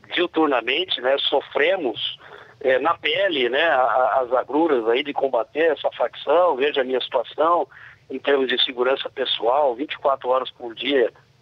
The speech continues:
cercado de policiais pra me proteger, né, e aí o indivíduo dessa, é, periculosidade é colocado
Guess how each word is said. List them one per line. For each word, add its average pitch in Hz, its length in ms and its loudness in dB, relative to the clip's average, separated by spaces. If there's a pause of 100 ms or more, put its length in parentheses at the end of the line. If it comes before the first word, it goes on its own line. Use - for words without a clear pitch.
(200)
cercado 135 560 0
de 123 80 -10
policiais 123 800 -2
pra - 120 -8
me 120 120 -12
proteger, 120 680 -2 (460)
né, 135 320 0
e 143 160 2
aí 147 180 4
o 180 80 4
indivíduo 143 500 -2 (100)
dessa, 151 580 2 (240)
é, 135 180 2
periculosidade 143 920 0
é 175 40 -2
colocado 139 720 0